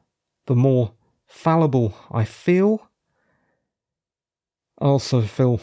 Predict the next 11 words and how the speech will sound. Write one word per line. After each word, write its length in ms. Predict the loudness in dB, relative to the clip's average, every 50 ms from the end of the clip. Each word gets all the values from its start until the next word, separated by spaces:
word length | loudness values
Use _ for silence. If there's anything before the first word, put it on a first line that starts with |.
| -8 -6
more 160 | -2 -2 -2
frail. 560 | -2 -4 -4 -2 0 2 2 2 2 0 -2 -6 -12 -20 -20 -20 _ _ _ _ _ _ _ _ _ _ _ _ _ _ _ _ _ _ _ _ _ _ _ _ _ _ _ _ _ _ _ _ _ _ -6
I 80 | -2 -2
was 200 | 0 0 -2 -2
standing 400 | -2 -2 0 0 0 0 0 0
up 200 | -2 -2 -4 -8
at 120 | -12 -12 -12
the 100 | -16 -12
start 380 | -4 0 0 2 2 0 0
of 180 | -2 -2 -2 0
this 360 | 0 0 0 0 -4 -8 -16